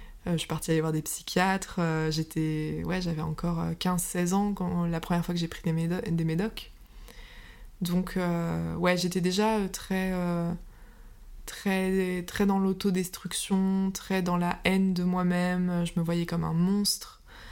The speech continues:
vraiment très fort. Donc j'étais vraiment une ado hyper mal dans sa peau, euh...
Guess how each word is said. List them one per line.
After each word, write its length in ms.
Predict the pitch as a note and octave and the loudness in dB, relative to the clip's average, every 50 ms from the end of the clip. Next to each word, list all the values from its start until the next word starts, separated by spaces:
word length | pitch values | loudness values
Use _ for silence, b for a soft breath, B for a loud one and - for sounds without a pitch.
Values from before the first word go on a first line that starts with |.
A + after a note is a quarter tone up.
| B B B B | B B B B
vraiment 400 | - F#3 F3 E3+ F#3 F#3 F#3 F#3 | -4 0 2 2 2 2 2 0
très 200 | F#3 - - F3+ | -2 -2 -2 -2
fort. 480 | F3 - - - F#3+ G3 G#3 G#3 G3 F#3+ - B B B B B B B B B B B - | -2 -2 0 0 2 2 2 2 2 0 -2 B B B B B B B B B B B -2
Donc 140 | F#3 F3 E3+ | 0 2 2
j'étais 240 | E3 E3 - E3+ | 2 0 0 0
vraiment 240 | E3 E3+ F3 G3 A#3 | 2 2 4 4 4
une 140 | B3 A3+ G3 | 4 4 4
ado 300 | F3 F3 E3+ G3 G3+ - - - | 4 2 2 2 0 -2 -2 -2
hyper 340 | A#3 A3 G#3+ G3+ A3+ G#3 G3 | 0 0 2 4 4 4 4
mal 200 | G3 G3 F#3+ F#3 | 2 2 2 0
dans 100 | F3+ F#3 | 0 -2
sa 220 | F3 - - F3 E3+ | -2 -4 -4 -6 -4
peau, 300 | - G3 G#3 G#3+ G#3 G3 | -2 0 2 2 2 2
euh... 300 | F#3 F3+ E3+ E3 D#3+ | 0 -2 -2 -2 -2